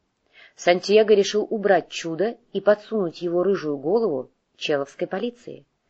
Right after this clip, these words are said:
Нехарактерный шаг для тайного города, но ни один мускул не дрогнул на лице старого шасса.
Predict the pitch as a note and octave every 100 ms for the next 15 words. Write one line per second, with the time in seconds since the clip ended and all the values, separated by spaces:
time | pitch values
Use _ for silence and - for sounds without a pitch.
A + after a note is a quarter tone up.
0 | _ - _ - F3+ G3+ G3+ A#3+ C#4+ -
1 | B3 G#3 A#3 - A#3 D#3+ E3+ E3+ E3 D#3
2 | D3+ D3+ D3 C#3+ C#3 C#3+ C#3+ D3+ E3+ A#3+
3 | - - G3 G3 G#3 F#3+ A3+ B3+ A#3 G3+
4 | - G3 F#3+ _ _ D#3+ E3+ D3+ D#3 G3
5 | A3 A3 - E3+ D3+ D3+ E3 - D#3+ D#3
6 | - C#3+ - -